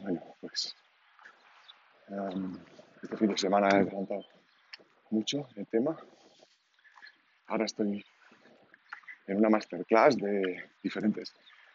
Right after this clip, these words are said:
negocios digitales y nichos de mercado. Es curioso porque hay de todo,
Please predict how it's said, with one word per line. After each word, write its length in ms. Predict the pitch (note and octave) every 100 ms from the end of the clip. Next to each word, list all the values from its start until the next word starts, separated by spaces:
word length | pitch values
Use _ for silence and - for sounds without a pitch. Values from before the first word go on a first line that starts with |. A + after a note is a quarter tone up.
| -
negocios 420 | A2 A2+ A#2 A2
digitales 840 | A2+ G#2+ G#2 A2 B2+ C#3+ - - - - _ _ _ _ _ - - _ _ _ _ _ _ _
y 580 | G#2+ A2 G#2+ G2+ G2 F#2 F2+ - _ _
nichos 480 | G2 A2 - E3 -
de 80 | G#2
mercado. 420 | G2 - A#2 D3 - _ _ _ - - - - - - - - - -
Es 140 | F#2+
curioso 300 | A2 G2 A2+
porque 180 | F#2+ G2+
hay 80 | G#2
de 100 | G#2
todo, 360 | G#2+ A#2+ B2+